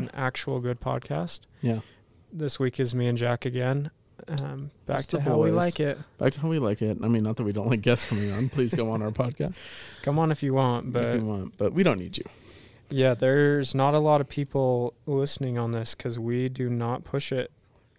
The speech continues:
Speaker 1: anymore, but
Speaker 2: Mm-mm. We, we're too busy. We can't do <laughs>
Speaker 1: You can only
Speaker 2: I
Speaker 1: do
Speaker 2: don't
Speaker 1: so
Speaker 2: think
Speaker 1: many
Speaker 2: I, yeah,
Speaker 1: things.
Speaker 2: exactly. I can only focus on our things so much.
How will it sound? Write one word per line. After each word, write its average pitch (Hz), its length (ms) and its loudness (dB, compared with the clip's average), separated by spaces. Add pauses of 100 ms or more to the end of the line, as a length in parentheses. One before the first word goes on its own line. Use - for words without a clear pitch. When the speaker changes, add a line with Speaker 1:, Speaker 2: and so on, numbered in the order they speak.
(320)
Speaker 1:
anymore, 120 500 0
but 120 480 -2
Speaker 2:
Mm-mm. 127 340 0 (220)
We, 180 180 8
we're 165 180 6
too 269 120 2
busy. 131 360 2 (120)
We 135 140 4
can't 156 240 4
do 120 180 2 (280)
<laughs> 123 260 2
Speaker 1:
You 156 580 4
can 135 140 -2
only 135 180 2
Speaker 2:
I - 20 2
Speaker 1:
do 131 120 4
Speaker 2:
don't 185 100 6
Speaker 1:
so 127 120 2
Speaker 2:
think 123 100 4
Speaker 1:
many 120 60 4 (120)
Speaker 2:
I, 120 40 2
yeah, 107 100 6
Speaker 1:
things. 98 80 4
Speaker 2:
exactly. 98 460 -2 (380)
I 131 100 6
can 151 100 10
only 160 140 10
focus 120 440 2
on 98 280 0 (240)
our 117 180 6
things 101 300 2
so 101 180 4
much. 101 340 4